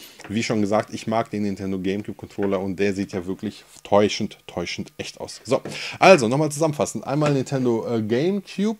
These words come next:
dann wo ist der weiße? Einmal der weiße Pro Controller, jetzt tue ich mal den GameCube weg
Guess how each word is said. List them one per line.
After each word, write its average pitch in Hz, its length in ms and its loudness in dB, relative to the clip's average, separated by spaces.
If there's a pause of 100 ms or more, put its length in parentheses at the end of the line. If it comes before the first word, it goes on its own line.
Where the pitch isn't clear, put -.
dann 117 300 4
wo 123 100 2
ist 131 160 -2
der 98 140 4
weiße? 151 440 4 (600)
Einmal 131 480 4 (100)
der 110 380 0
weiße 147 880 0 (260)
Pro 160 180 0
Controller, 156 520 4
jetzt 117 160 4
tue 135 100 0
ich - 80 -4
mal 113 100 2
den 107 220 4
GameCube 117 580 0
weg 175 280 2